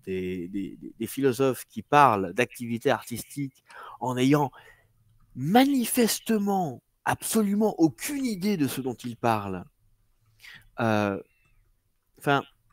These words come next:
l'idée que la bonne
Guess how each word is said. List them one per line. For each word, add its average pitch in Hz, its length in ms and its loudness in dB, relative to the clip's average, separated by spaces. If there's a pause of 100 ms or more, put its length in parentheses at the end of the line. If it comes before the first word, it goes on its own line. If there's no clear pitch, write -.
(1600)
l'idée 190 760 2
que 143 600 2 (2000)
la 107 560 2 (1120)
bonne 151 800 2